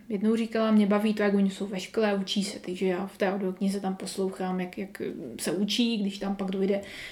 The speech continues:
eh, na konci toho školního roku k nějakému boji s Voldemortem, nebo já nevím, jsou tam, jsou tam nějaké, eh,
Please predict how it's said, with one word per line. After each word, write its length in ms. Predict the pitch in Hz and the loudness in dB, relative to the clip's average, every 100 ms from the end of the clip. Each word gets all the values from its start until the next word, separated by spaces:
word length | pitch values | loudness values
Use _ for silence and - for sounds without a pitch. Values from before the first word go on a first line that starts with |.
| - | -2
eh, 200 | 214 214 | 4 6
na 80 | 208 | 4
konci 300 | 214 208 214 | 6 4 6
toho 140 | 214 | 4
školního 420 | 202 - 208 208 | 4 2 6 6
roku 240 | 196 196 208 | 6 4 0
k 60 | |
nějakému 460 | 196 185 202 202 196 | 0 0 0 2 2
boji 600 | 196 196 196 190 - 123 | 2 4 4 2 0 -4
s 80 | 190 | -2
Voldemortem, 840 | 196 208 208 202 208 208 208 208 | 2 4 4 2 2 2 2 2
nebo 180 | 196 - | 0 -6
já 140 | 165 175 | -8 -8
nevím, 180 | 175 | -8
jsou 200 | 196 190 | -6 -6
tam, 280 | 202 185 180 | -4 -4 -4
jsou 160 | - 208 | -6 -8
tam 180 | 185 185 | -6 -4
nějaké, 460 | 180 185 185 175 | -4 -4 -2 -2
eh, 200 | 151 175 | -2 -6